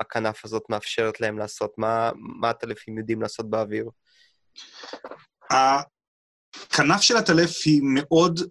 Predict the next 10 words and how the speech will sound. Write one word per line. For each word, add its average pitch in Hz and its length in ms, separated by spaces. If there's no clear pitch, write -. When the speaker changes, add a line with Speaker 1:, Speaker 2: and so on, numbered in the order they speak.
Speaker 2:
ורסטילית. 123 680
כלומר, 120 560
יש 135 580
לעטלפים 170 640
יכולת 180 480
לשלוט 175 600
בצורה 139 500
של 156 200
הכנף, 131 440
אה, 117 840